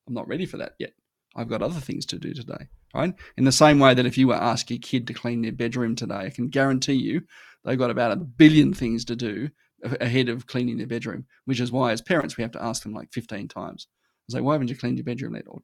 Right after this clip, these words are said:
unpacked the dishwasher or something?" They got other shit to do that's a higher priority for them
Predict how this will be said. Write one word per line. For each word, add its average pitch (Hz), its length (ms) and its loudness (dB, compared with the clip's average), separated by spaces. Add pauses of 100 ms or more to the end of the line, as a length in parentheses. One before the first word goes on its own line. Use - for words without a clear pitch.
unpacked 123 340 -6
the 104 60 -10
dishwasher - 480 -8
or - 120 -10
something?" - 380 -12 (500)
They 214 60 0
got 135 140 4
other 202 140 2
shit - 200 -2
to 123 80 -10
do 101 160 -6
that's 101 240 -6
a 107 40 -6
higher 123 340 0
priority 123 640 -6 (260)
for 117 100 -6
them 143 500 2